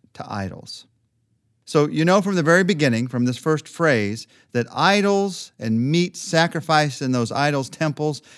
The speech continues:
it forms the background of this chapter.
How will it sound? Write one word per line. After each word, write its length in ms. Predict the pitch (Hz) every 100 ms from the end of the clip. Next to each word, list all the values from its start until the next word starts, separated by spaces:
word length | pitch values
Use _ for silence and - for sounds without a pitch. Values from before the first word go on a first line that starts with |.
| -
it 160 | 160
forms 300 | - 151 147
the 80 | 120
background 680 | 98 - 156 160 - 113 113
of 120 | 98
this 180 | 113 -
chapter. 560 | - 151 156 - -